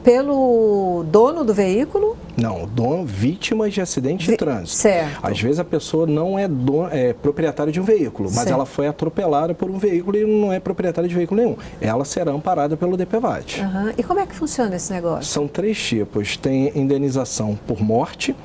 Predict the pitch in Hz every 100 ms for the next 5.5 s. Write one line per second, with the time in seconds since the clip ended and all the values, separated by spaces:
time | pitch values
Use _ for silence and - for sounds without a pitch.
0 | - - 135 139 147 139 139 131 123 117
1 | 117 107 123 110 147 160 131 127 - 131
2 | 127 123 147 165 - 185 - - - 143
3 | 147 143 - 139 143 - 147 - 165 82
4 | - - - 185 165 160 143 - - 165
5 | 170 120 92 95 -